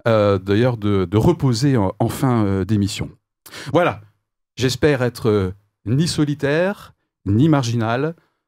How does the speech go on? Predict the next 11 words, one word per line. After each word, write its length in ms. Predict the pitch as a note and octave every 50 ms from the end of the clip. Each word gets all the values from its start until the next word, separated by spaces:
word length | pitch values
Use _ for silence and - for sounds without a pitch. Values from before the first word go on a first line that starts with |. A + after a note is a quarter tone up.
| _ -
dans 140 | G2 A2+ G#2
cette, 400 | G2+ - - A#2 A2+ _ - -
euh, 120 | F2+ F2 E2+ _ _ _ _ _ _ _ _ _ _ _ _ _ _ _ _ _
confession. 420 | - D#3 D3 - - - - - - - _ - _ _ _ _ _ _ _ -
Comme 180 | - F#3+ G3+ G3
convenu, 500 | - G3+ F3+ D#3 D3 E3 E3 E3+ E3 D#3 -
avant 240 | B2+ B2 A#2+ D3 D#3
que 100 | - -
nous 140 | A#2 A2+ A2+
puissions, 580 | - - C3+ - - - D3 C#3+ C#3 B2+ A2
euh, 100 | G2+ G2